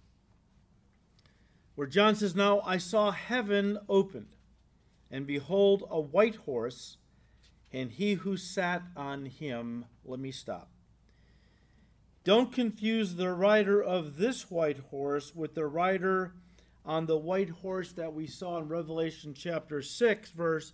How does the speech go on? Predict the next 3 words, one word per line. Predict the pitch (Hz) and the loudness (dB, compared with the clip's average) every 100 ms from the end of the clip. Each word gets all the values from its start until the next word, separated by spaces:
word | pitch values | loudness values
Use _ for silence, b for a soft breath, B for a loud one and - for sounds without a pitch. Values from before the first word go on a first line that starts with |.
| _ - | _ -2
two, | 208 170 156 214 - b b b b b - | 2 2 2 -4 -10 b b b b b -2
which | 165 170 175 | 0 2 0
reads, | 202 262 160 170 165 - | -2 0 0 -2 -6 -12